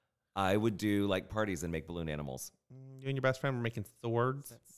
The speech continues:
Speaker 1: sad. Yeah, swords.
Speaker 2: Mm-hmm. Swords. Mm-hmm.
Speaker 1: Swords.
Speaker 2: <laughs>
Speaker 1: S words. I'll take S words for a thousand.
Speaker 2: How does, how does one get into, like, yeah, I s-, "Mom and Dad, I'm gonna take this balloon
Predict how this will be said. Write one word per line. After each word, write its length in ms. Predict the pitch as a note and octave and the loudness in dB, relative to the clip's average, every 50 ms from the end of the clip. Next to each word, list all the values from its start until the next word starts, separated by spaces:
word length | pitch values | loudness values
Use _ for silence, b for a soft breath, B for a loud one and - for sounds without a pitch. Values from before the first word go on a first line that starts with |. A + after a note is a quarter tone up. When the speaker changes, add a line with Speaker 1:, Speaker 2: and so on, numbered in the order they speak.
| - | -14
Speaker 1:
sad. 300 | - G#2 G#2 G#2+ G#2+ - - | -12 -10 -10 -10 -10 -12 -10
Yeah, 200 | - G#2+ F#2+ E2 | -6 -4 -4 -4
swords. 600 | - - - - - E2+ D2+ C#2 B1 B1 - A2+ | -4 -6 -8 -6 -4 -4 -4 -4 -6 -6 -8 -12
Speaker 2:
Mm-hmm. 320 | - - - - - - A2 | -14 -16 -18 -20 -18 -8 -2
Swords. 380 | G#2+ A2 A2 B2 B2 - - - - | 0 0 0 0 -2 -8 -16 -20 -20
Mm-hmm. 220 | - B2+ B2+ F#2 F2+ | -18 -18 -16 -12 -6
Speaker 1:
Swords. 400 | F2 E2+ E2 E2 D#3+ D#3 - D4+ D#4 - - C4 | -2 -2 -2 0 -2 -2 0 -2 -2 -2 -4 -12
Speaker 2:
<laughs> 200 | - - - - | -16 -14 -8 -6
Speaker 1:
S 220 | F2+ F#2 F2 - | -4 -4 -4 -4
words. 380 | - A2 G#2 G2+ G2+ - - - - - - - - _ - D#3+ - _ - D3 - _ _ D#3 D#3 F3 _ _ - D3+ - _ _ C#3+ - _ _ _ _ _ b b b b b b b | -4 -4 -4 -4 -6 -10 -12 -18 -18 -18 -20 -20 -20 _ -20 -20 -20 _ -20 -20 -20 _ _ -20 -20 -20 _ _ -20 -20 -20 _ _ -20 -20 _ _ _ _ _ b b b b b b b
I'll 60 | b | b
take 180 | - F#2 - _ - | -20 -20 -16 _ -6
S 200 | D2 D#2 - - | -6 -6 -4 -2
words 220 | E2+ E2 D#2 C#2 | -2 -2 -2 -4
for 180 | - - C#2 A1+ | -6 -8 -8 -8
a 40 | - | -8
thousand. 580 | - - A#1 A#1 A#1+ A#1+ - - - - - - _ _ _ _ _ _ _ _ _ _ _ _ _ _ _ _ - | -10 -10 -10 -10 -10 -10 -10 -12 -12 -14 -16 -18 _ _ _ _ _ _ _ _ _ _ _ _ _ _ _ _ -2
Speaker 2:
How 80 | A3+ F#4 | 0 0
does, 100 | F#4+ - - D3 - - | 0 -2 -10 -20 -18 -8
how 140 | - - F3+ | -4 -2 -2
does 160 | G3 F#3+ - | -2 -2 -2
one 180 | D#3 D#3 D3+ C#3 | -2 -2 -2 -2
get 160 | B2+ B2+ - | -2 -2 -2
into, 220 | A#2+ B2 A#2 B2+ - - | -2 -2 -4 -4 -4 -2
like, 140 | A#2+ B2 A#2+ - | -4 -4 -4 -4
yeah, 140 | - D#3+ - - | -4 -4 -2 0
I 120 | A#2 C3+ | 0 0
s-, 120 | D3 D3 - - - _ _ _ _ _ _ _ - | 0 0 -4 -14 -20 _ _ _ _ _ _ _ -2
"Mom 140 | D#3 D#3 D3+ | -2 0 2
and 60 | D3+ | 2
Dad, 140 | D3 C#3 C#3 | 2 2 2
I'm 60 | D3 | 2
gonna 100 | D3+ D3 | 0 -2
take 140 | - D3+ - | -4 -6 -8
this 120 | C3 - | -10 -14
balloon 340 | - A#2 A2 G#2 G2+ G2 | -14 -16 -16 -14 -16 -16